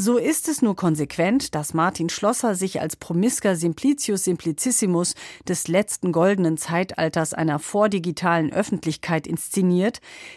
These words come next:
die einem wie das Paradies der Intellektuellen erscheint, in dem jede Menge Äpfel herumlagen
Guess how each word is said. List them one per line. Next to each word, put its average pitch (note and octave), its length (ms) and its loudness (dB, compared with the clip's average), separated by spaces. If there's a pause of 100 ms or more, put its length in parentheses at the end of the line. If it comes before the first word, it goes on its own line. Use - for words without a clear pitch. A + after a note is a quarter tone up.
die A3 100 4
einem A#3 300 6
wie A#3 40 -2
das B3+ 200 2
Paradies A3 580 0
der C#3+ 140 2
Intellektuellen D#3+ 720 2
erscheint, E3 640 0 (320)
in G3+ 100 4
dem F3 240 4
jede A3+ 420 2
Menge F3+ 400 2
Äpfel E3+ 300 -2
herumlagen E3 720 2